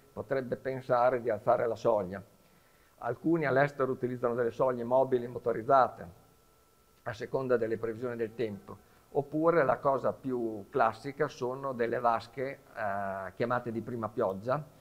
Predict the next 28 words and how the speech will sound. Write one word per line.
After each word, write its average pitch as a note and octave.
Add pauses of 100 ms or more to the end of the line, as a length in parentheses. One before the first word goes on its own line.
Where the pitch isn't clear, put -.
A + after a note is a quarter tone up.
(440)
che C3
sono C#3
dimensionate, C3+
eh, G#2+
sui B2+
primi C#3+
due C#3
virgola A#2+
cinque, C#3
cinque B2
millimetri A#2
di G#2+
pioggia, A2
a A2+
seconda A#2+
del A2
bacino G#2
urbano A2+
servito, G#2+ (640)
e E3+
quindi, D#3
ehm, G#2 (1600)
praticamente D3
sono A#2+
delle A#2+
vasche C#3+
dove B2+
viene A#2+